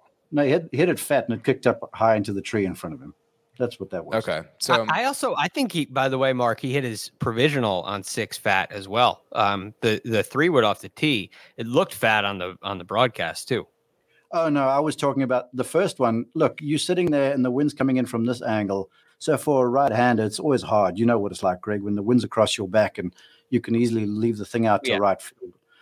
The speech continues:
Speaker 1: And, and so that happens and you get one riding the wind and then it gets on the ground. I can see that happening. Uh, then he gets very lucky. The ball's not out of bounds. The next shot,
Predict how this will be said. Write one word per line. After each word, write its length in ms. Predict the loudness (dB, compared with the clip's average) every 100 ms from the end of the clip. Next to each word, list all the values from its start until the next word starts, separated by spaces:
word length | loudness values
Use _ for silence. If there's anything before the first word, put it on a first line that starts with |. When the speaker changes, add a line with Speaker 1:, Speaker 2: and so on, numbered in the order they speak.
| _ -2
Speaker 1:
And, 120 | 0
and 140 | 2
so 140 | 2 2
that 160 | 4
happens 360 | 4 4 0 2
and 80 | 2
you 60 |
get 160 | 2 2
one 180 | 2 4
riding 300 | 4 2 0
the 100 | 0
wind 340 | 2 2 0 -2
and 140 | 2
then 220 | 4 2
it 80 | 2
gets 220 | 0 0
on 80 | 0
the 60 | -2
ground. 400 | 2 4 4 0
I 80 | -2
can 120 | -4
see 180 | -2 0
that 140 | 2
happening. 400 | 0 -2 -6 -12 _ _ _ _ _ _ _ -2
Uh, 160 | 0 2
then 140 | 0
he 60 | 2
gets 140 | 0
very 220 | 4 4
lucky. 320 | 4 2 0
The 100 | 0
ball's 240 | 2 2 4
not 140 | 2
out 120 | 2
of 60 | 2
bounds. 400 | 0 0 -2 -4 _ _ -2
The 100 | 2
next 380 | 4 2 -2 -4
shot, 500 | -4 -4 -6 -12